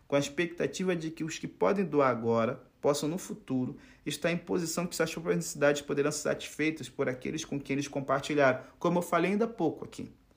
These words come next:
Mas qual a imagem do corpo de Cristo com isso?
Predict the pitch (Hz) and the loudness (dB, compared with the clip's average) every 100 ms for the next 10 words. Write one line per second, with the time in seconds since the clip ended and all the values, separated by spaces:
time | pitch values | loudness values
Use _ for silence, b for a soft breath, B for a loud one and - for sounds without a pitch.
0 | b - 156 160 - - 214 226 175 165 | b 0 0 0 -6 4 8 8 6 6
1 | 160 151 139 - 156 - 135 - 139 - | 4 2 -4 -4 -4 -4 -8 -6 -6 -4
2 | 131 110 - - - | -4 -4 -4 -12 -14